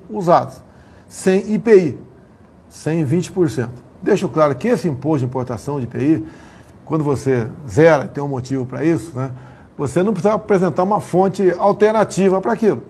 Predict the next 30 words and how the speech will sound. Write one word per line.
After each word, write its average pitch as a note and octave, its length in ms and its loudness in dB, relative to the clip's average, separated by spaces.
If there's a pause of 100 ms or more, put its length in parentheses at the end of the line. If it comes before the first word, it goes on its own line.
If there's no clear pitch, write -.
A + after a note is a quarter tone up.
(120)
Não C#3 180 -6
tem D3+ 200 -2
problema D#3+ 380 0
nenhum D#3 160 0
tocante D#3+ 260 -2
a - 20 -4
isso D#3+ 120 -4
aí. B2+ 60 0
Agora, D3 240 0
deixo G#3+ 280 2
claro D#3+ 320 4 (840)
que D3 100 -8
cada G3 600 4
um G3+ 220 -6
barco E3 360 2
à D3+ 80 0
vela C3 240 -6
no D#3+ 80 -4
Brasil, G#3 400 2
que - 80 -8
alguém C3 200 -4
pode B2+ 220 -6
achar C3+ 240 -4
que C3 100 -10
é B2 40 -6
uma A#2 100 -6
tremenda B2+ 400 -2
futilidade, C3 840 2
né? D#3 200 -4 (800)
Mas, C3 600 -6